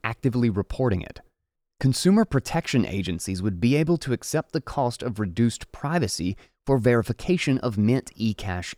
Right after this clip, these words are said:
issuance. Rather than mint participants leveraging technology to bear the burden of checking for debasement, a centralized provider could economize on this function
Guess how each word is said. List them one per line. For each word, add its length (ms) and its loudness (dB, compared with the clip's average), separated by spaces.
issuance. 640 -2
Rather 340 6
than 240 6
mint 280 2
participants 640 -2
leveraging 480 4
technology 600 0
to 80 -2
bear 200 2
the 100 -4
burden 420 0
of 100 -4
checking 400 0
for 140 -2
debasement, 640 -2
a 60 -2
centralized 800 2
provider 540 2
could 240 -2
economize 680 0
on 120 -2
this 180 -4
function 480 -8